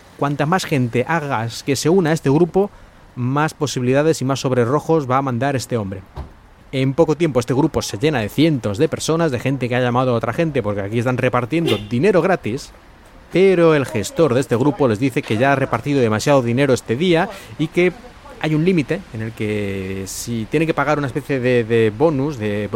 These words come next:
dinero extra para poder mandar más dinero cada día, y que esto lo tienen que pagar la gente del grupo, y cada uno tiene que pagar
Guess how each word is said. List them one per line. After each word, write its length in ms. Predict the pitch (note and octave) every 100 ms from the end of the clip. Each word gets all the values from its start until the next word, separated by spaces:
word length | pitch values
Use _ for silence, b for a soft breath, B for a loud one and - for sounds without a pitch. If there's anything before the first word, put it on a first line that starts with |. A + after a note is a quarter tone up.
| A2+
dinero 280 | C3 C#3+
extra 280 | C#3 - D#3+
para 280 | - D3 D3+
poder 200 | C3 C3+
mandar 300 | B2+ A#2+ C3
más 220 | B2+ A#2
dinero 420 | A#2+ A#2+ B2 A#2+
cada 240 | G#2+ G2+ G#2+
día, 220 | F#3 E3 B B B B
y 80 | D#3+
que 240 | - E3+
esto 180 | E3 E3
lo 80 | C3+
tienen 200 | D3 D3+
que 80 | C3+
pagar 200 | C3+ D3
la 120 | B2
gente 200 | D#3+ D3
del 140 | B2
grupo, 380 | A2 G#2+ - F#2+
y 60 | -
cada 200 | D3 C#3+
uno 160 | D#3
tiene 220 | D3 C#3+ B2
que 100 | A#2+
pagar 320 | G#2+ C#3